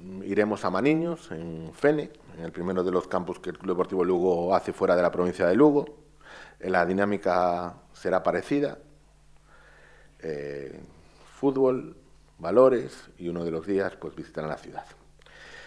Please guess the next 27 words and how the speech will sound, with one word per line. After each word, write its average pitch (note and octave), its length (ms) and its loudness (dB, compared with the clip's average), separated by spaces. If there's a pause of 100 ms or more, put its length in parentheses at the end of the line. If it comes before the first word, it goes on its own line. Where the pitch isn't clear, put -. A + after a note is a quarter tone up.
(120)
Por G#2+ 120 -2
lo A2 80 4
que A#2 80 2
respecta E3 340 0
a - 20 4
los D#3 120 2
campus D3 300 -4
en C#3+ 100 0
Lugo, D3+ 420 6 (100)
la G2+ 200 4
di-, G#2+ 180 4
eh, F#2 760 4
la F2 400 0
programación G2+ 520 4
será B2 160 6
un A2+ 100 4
poco G#2 180 4
distinta. D#2+ 540 -6
Tendremos A#2 420 6
dos A2+ 240 4
turnos, D#3 480 6 (100)
uno A2 260 6
del G2+ 200 4
dos A2 200 8
al G2+ 140 4
seis G#2 260 2
de, G2 500 2